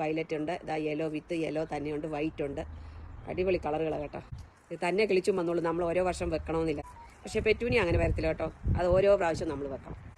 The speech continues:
അങ്ങനെ എല്ലാ ചട്ടികളും കാലിയാക്കി. ഇനിയിപ്പോൾ ഇതെല്ലാം കൂടെ ചട്ടപടമെന്ന് ഇതിനകത്താക്കണം. ഇത് ചെയ്യാൻ പോവാം മണ്ണ്. പെറ്റൂണിയയ്ക്ക് മിക്സ് ചെയ്ത് വെച്ചിട്ടുണ്ട്. അതുകൊണ്ട് ഈ പുല്ല് കയറി കിളിച്ച് വന്നിട്ട് ഞാൻ കണ്ടില്ലയോ, വേറെ എങ്ങും അതിന് വരാൻ പറ്റിയില്ല. ചട്ടിക്കകത്ത്, അത് ഹാങ് ചെയ്യുന്ന ചട്ടിക്കകത്ത് എങ്ങനെയാണോ ഇത്രയും കളം മാത്രം ചാടി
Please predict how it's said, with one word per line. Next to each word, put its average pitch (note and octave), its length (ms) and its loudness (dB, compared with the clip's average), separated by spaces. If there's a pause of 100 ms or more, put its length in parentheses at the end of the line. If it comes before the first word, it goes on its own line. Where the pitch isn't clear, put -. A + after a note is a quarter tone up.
(180)
അങ്ങനെ G3 220 -4
എല്ലാ G3+ 120 2 (100)
ചട്ടികളും G3+ 400 -2
കാലിയാക്കി. F3 440 0
ഇനിയിപ്പോൾ F#3 280 0
ഇതെല്ലാം F3+ 400 -4
കൂടെ F#3+ 180 -8
ചട്ടപടമെന്ന് F#3+ 520 -2 (380)
ഇതിനകത്താക്കണം. D#3+ 640 -10
ഇത് - 160 -14
ചെയ്യാൻ D#3 220 -4
പോവാം C#3 180 -4
മണ്ണ്. C#3+ 200 -6 (580)
പെറ്റൂണിയയ്ക്ക് E3 540 -8
മിക്സ് D3 160 -12
ചെയ്ത് E3+ 180 -8
വെച്ചിട്ടുണ്ട്. - 440 -16 (380)
അതുകൊണ്ട് G3 260 -8
ഈ - 80 -10
പുല്ല് F#3+ 220 -4
കയറി G#3 180 -4
കിളിച്ച് G3 220 -6
വന്നിട്ട് F3+ 220 -4
ഞാൻ F3 140 -6
കണ്ടില്ലയോ, D3+ 300 -8 (380)
വേറെ F#3 240 -8
എങ്ങും B3 240 -8
അതിന് C4+ 160 -6
വരാൻ F#3 200 -6
പറ്റിയില്ല. - 280 -14 (180)
ചട്ടിക്കകത്ത്, G3 520 -6
അത് G3 60 -4 (100)
ഹാങ് E3+ 260 -6
ചെയ്യുന്ന A3 240 -4
ചട്ടിക്കകത്ത് D#3 400 -10 (480)
എങ്ങനെയാണോ A#3+ 440 -6
ഇത്രയും G#3 480 -6 (220)
കളം G#3 300 -2
മാത്രം A#3 280 -4 (320)
ചാടി F3 260 -4